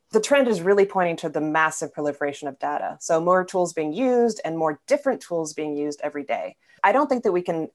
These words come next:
ever hit the pause button and say, "Okay, we've gotten to the end of how humans are gonna communicate with each other." So this is gonna look different in five years than it even does today.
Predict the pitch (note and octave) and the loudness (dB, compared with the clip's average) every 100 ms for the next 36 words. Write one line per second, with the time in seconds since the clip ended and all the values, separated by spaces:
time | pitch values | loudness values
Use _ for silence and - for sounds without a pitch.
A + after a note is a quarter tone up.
0 | - F#3+ F#3+ F#3 E3+ D#3+ D#3+ E3+ - - | 4 6 6 6 4 2 -2 -4 -4 -6
1 | - A#3+ D4 G#3+ D#3 D3+ D3 D#3+ D#3 E3 | -2 4 4 4 2 0 -2 0 2 4
2 | - G3+ F#3 F#3+ G3 F#3+ F#3+ E3+ D#3+ E3 | 6 6 6 2 2 2 2 -2 0 0
3 | D#3 D#3 D3 D#3 D3+ C#3+ C#3+ C#3 C3+ C3 | 2 0 0 -6 -4 -4 -4 -4 -4 -8
4 | F3+ E3+ D#3 C#3+ C#3 C#3 C3+ - - _ | -6 -6 -4 -4 -4 -6 -10 -6 -6 _
5 | _ _ _ - F#3 F3 D#3+ - _ - | _ _ _ 4 6 8 6 0 _ -8
6 | F3 A3 B3 A3 F#3+ E3+ - G3 F3+ D3 | 0 2 4 4 6 4 4 0 2 0
7 | C#3+ D3+ D3 C#3+ D3+ C#3+ C#3 C#3+ C#3 C3+ | 2 2 2 2 -2 -2 -6 -6 -6 -6
8 | C3 - C3+ G2 C#2+ | -8 -8 -6 -6 -8